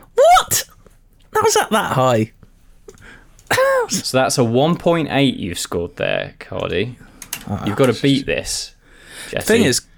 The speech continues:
Speaker 1: Cate Blanchett, she's, she's high quality. She doesn't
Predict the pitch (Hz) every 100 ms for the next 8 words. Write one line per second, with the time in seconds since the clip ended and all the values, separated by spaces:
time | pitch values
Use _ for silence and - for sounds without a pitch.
0 | _ - 127 131 123 - 117 - 113 -
1 | - - 147 127 - 156 135 - 107 123
2 | 120 -